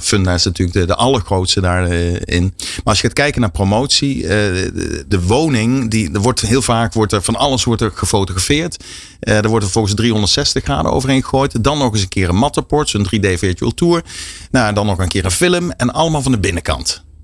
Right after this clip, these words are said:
Alsjeblieft, is totaal niet nodig. Ga juist op zoek naar een makelaar die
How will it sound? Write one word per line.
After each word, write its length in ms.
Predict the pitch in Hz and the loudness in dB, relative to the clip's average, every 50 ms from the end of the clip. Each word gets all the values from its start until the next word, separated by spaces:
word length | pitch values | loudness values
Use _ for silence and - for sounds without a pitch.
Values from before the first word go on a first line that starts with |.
| - - - - - - - - - | -20 -20 -20 -20 -20 -20 -20 -8 -2
Alsjeblieft, 480 | - 127 - - - 110 110 120 117 - | 0 0 0 0 0 0 0 0 -2 -2
is 80 | - | -6
totaal 520 | - - 95 - - 135 139 143 139 - - - | -6 -6 -4 -2 0 0 0 0 -2 -4 -4 0
niet 360 | 104 107 117 113 - - - | 2 2 2 2 0 -4 -4
nodig. 500 | - 95 104 - 110 90 78 78 78 - | -2 0 2 2 2 0 -2 -4 -8 -4
Ga 220 | - 123 120 127 127 | -2 0 0 2 2
juist 600 | 113 107 110 117 123 139 170 175 160 - - - | 2 2 2 2 2 0 0 -2 -2 -2 -4 -2
op 200 | - 117 98 - | -4 -2 -2 0
zoek 260 | - - 160 170 - | 0 0 0 -2 0
naar 340 | 127 123 110 104 101 90 - | 0 0 0 0 -2 -2 -2
een 120 | 85 87 90 | -2 0 0
makelaar 600 | 101 113 123 135 135 - - 131 127 123 127 113 | 2 2 0 0 -2 0 0 0 0 0 0 0
die 240 | 107 107 101 95 | 0 0 0 0